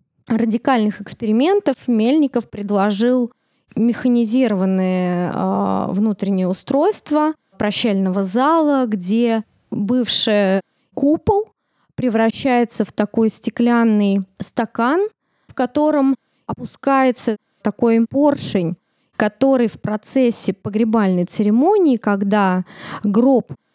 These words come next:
начинает опускаться под пол, собственно, где установлены печи, завершается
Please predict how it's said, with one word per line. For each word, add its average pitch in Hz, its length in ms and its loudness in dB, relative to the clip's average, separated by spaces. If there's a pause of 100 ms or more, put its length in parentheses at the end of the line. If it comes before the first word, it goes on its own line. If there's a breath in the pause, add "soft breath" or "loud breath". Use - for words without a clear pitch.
(180)
начинает 208 460 0
опускаться 185 1200 -4
под 302 300 -4
пол, 269 160 -2
собственно, 196 400 -2
где 185 120 0
установлены 190 720 0
печи, 269 520 0
завершается 196 960 -2